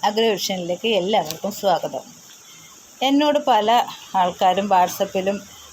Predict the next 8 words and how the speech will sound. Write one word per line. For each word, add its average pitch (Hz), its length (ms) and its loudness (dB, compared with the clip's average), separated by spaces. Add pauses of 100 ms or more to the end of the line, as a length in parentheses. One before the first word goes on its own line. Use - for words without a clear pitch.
നമ്മുടെ, 185 260 0
ആ, 160 380 2 (480)
ഈ - 20 -10 (120)
വീഡിയോ 208 320 0
കാണുമ്പോഴും 180 480 -2
ചോദിക്കുന്നുണ്ട്, 180 680 -4
ഈ 185 120 -6
ഫലവൃക്ഷത്തൈകൾ 202 800 -2